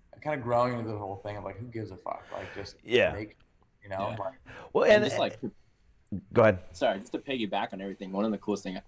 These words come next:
Speaker 3: like, that I realized about M G K is, like, he's, like, he paved the path for rock to come back 'cause he did already speak to, like, the younger generation.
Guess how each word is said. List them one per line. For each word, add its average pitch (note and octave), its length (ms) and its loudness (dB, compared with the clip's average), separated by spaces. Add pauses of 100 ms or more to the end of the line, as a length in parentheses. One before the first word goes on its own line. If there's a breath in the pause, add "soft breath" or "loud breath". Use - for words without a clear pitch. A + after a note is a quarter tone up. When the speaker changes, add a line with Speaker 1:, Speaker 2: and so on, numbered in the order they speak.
(160)
Speaker 3:
like, - 180 -8 (420)
that D2 180 4
I E2+ 60 4
realized F2 320 2
about D#2+ 140 2
M C#2+ 80 -2
G - 60 -14
K E2 180 0
is, E2+ 120 0
like, - 220 -2 (320 soft breath)
he's, A2 160 4
like, C#3 140 2 (420)
he C#3 140 2
paved D3 320 2
the G#2 60 2
path A#2 440 2
for G#2 420 4
rock - 260 -4 (100)
to G2+ 80 -4
come F#2 240 -2
back F2 280 0
'cause G2 200 0
he G#2+ 160 2
did G#2 280 2
already F#2 340 2
speak - 360 -4
to, F2+ 100 -2
like, F2 280 -2
the G2+ 80 4
younger F2+ 220 2
generation. F2 600 0